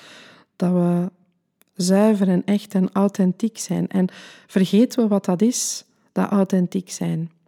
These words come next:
omdat we zo erg gestreefd hebben naar goed doen voor de ander, aanpassen. Dat we uiteindelijk ook denken dat dat de manier is om goed te doen voor onszelf.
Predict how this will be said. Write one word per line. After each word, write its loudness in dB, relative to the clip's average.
omdat 4
we 2
zo 2
erg -2
gestreefd -4
hebben -2
naar 0
goed 0
doen 0
voor -2
de -2
ander, -4
aanpassen. -4
Dat 4
we 2
uiteindelijk 2
ook 0
denken 2
dat 0
dat 0
de 0
manier 4
is 4
om 2
goed 0
te -2
doen 2
voor 0
onszelf. -4